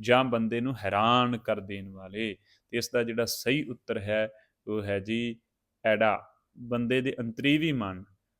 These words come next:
ਅੰਤਰੀਵੀ ਸੰਸਾਰ। ਇਹਦੇ 'ਚ ਕੀ ਆ ਗਿਆ? ਖੁਸ਼ੀ, ਗਮੀ, ਦੁੱਖ, ਸੁੱਖ, ਹਿੰਸਾ, ਨਫ਼ਰਤ, ਕਾਮ, ਕ੍ਰੋਧ ਆਦਿ ਵਿਸ਼ਿਆਂ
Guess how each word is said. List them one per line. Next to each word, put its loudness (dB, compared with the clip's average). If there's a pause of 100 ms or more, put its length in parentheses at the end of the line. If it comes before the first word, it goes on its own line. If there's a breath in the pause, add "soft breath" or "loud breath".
ਅੰਤਰੀਵੀ 0
ਸੰਸਾਰ। -2
ਇਹਦੇ 0
'ਚ -6
ਕੀ -4
ਆ 4
ਗਿਆ? 0
ਖੁਸ਼ੀ, -4
ਗਮੀ, -2
ਦੁੱਖ, -6 (160)
ਸੁੱਖ, -8 (300)
ਹਿੰਸਾ, -2
ਨਫ਼ਰਤ, -8
ਕਾਮ, -6
ਕ੍ਰੋਧ -6 (140)
ਆਦਿ 0
ਵਿਸ਼ਿਆਂ -6